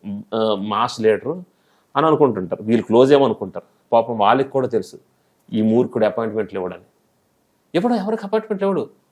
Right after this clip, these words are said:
ఉత్తిగే. అంటే అపాయింట్‌మెంట్ ఇస్తే నేను తక్కువ అయిపోతాను కావాలన్నప్పుడు అది అలాగ క్రియేట్ చేసి, క్రియేట్ చేసి బయట నుంచి ఇట్లా, ఇట్లా దండం పెడతాను దూరం నుంచి. ఎవరి దగ్గర ఏ ఫైల్స్ తీసుకోవడం, కష్టాలు తెలుసుకోవడం, నియోజకవర్గ పనులు చూసుకోవడం, ఇవేం చూసుకోడు.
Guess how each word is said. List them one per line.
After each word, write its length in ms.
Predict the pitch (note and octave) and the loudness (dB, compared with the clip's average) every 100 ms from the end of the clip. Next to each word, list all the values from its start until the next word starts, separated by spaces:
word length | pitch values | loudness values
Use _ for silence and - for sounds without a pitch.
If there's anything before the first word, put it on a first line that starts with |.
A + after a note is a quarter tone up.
| F#3+ | -2
ఉత్తిగే. 240 | F#3+ A3 | 4 4
అంటే 380 | - F3+ A#3+ B3 - _ - | 4 0 -2 -8 -14 _ 0
అపాయింట్‌మెంట్ 480 | C#3 F#3 F#3 G3 F#3 | 4 4 4 4 4
ఇస్తే 200 | F#3+ G#3+ | 4 4
నేను 140 | F#3+ | 2
తక్కువ 260 | C#3+ C#3 D#3 | 0 0 0
అయిపోతాను 460 | C#3+ B2+ A#2 G#2 G#2 _ _ _ _ _ _ _ _ _ _ _ - | -2 -6 -10 -12 -14 _ _ _ _ _ _ _ _ _ _ _ -10
కావాలన్నప్పుడు 680 | - G#3 A3+ G#3 E3+ G#2+ F#2+ - | 2 6 8 6 2 -2 -10 -8
అది 140 | A#2+ | -6
అలాగ 380 | B2 C#3+ D3+ D3+ | -4 -2 -2 -2
క్రియేట్ 340 | C3+ C3 C#3 C#3+ | -4 0 0 -2
చేసి, 120 | - | -6
క్రియేట్ 240 | C3 A#2+ | -4 -4
చేసి 180 | A#2+ - _ _ _ - | -8 -12 _ _ _ 0
బయట 200 | A#2 C#3 | 6 6
నుంచి 320 | C#3 C3+ A2 - | 4 -4 -4 -8
ఇట్లా, 180 | A2+ A2+ | -4 -4
ఇట్లా 260 | G#2+ G#2+ | -2 -4
దండం 240 | G2 G2 F#2+ | -6 -6 -10
పెడతాను 260 | F#2+ F#2+ | -12 -8
దూరం 200 | G2 G#2 | -2 -2
నుంచి. 340 | G2+ F#2+ - G#2+ | -4 -12 -6 -4
ఎవరి 220 | A2 B2 | -2 0
దగ్గర 140 | B2+ | 2
ఏ 80 | A2+ | 2
ఫైల్స్ 300 | G#2+ G#2+ G#2 | 2 -2 -2
తీసుకోవడం, 400 | G#2 - G2+ G2 _ _ _ - | -12 -6 -6 -6 _ _ _ -4
కష్టాలు 340 | A2 - B2 | -2 4 4
తెలుసుకోవడం, 540 | G#2+ G#2 - G#2+ G2 G2 _ _ G2+ | 6 0 0 0 0 -4 _ _ -2
నియోజకవర్గ 540 | G#2+ A#2+ A2+ A2+ G#2+ | 2 2 4 4 2
పనులు 300 | G2 A2+ A2 A2 | 2 0 0 -4
చూసుకోవడం, 320 | - G#2+ B2+ | -4 -2 -2
ఇవేం 220 | F#3+ G3 | 0 4
చూసుకోడు. 320 | E3+ D#3 A2 | 2 2 -8